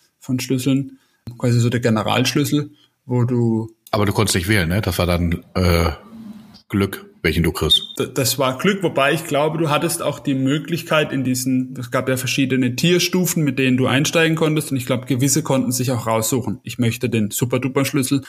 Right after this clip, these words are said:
Speaker 1: oder nur den anderen. Genau, und, ähm, im Prinzip kannst du damit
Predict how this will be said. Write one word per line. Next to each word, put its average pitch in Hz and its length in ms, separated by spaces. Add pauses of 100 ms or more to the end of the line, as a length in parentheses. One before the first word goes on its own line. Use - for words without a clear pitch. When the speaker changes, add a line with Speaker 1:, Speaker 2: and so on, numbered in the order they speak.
(100)
Speaker 1:
oder 117 200
nur 117 160
den 110 160
anderen. 143 480 (200)
Genau, 107 340
und, 117 420 (120)
ähm, 117 340
im 117 120
Prinzip 120 360
kannst 123 320
du 127 80
damit 131 800